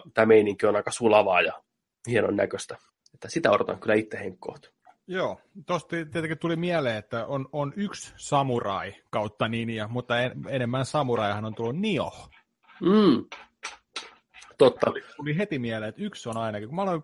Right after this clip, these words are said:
Speaker 2: poh-, poh-, niinku oikeasti pohtiin tätä hommaa, että eikö, niinku, mitään ninja-hommia ollut, mutta
Speaker 1: On siis,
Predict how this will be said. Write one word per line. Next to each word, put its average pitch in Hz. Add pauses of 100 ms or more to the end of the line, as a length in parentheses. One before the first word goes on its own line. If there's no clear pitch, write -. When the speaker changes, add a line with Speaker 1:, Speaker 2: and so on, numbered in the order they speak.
(140)
Speaker 2:
poh-, 160
poh-, 160 (200)
niinku 147 (200)
oikeasti 127
pohtiin 101
tätä 87
hommaa, 90
että 85
eikö, 127
niinku, 139
mitään 113
ninja-hommia 90
ollut, 73
mutta -
Speaker 1:
On 135
siis, 113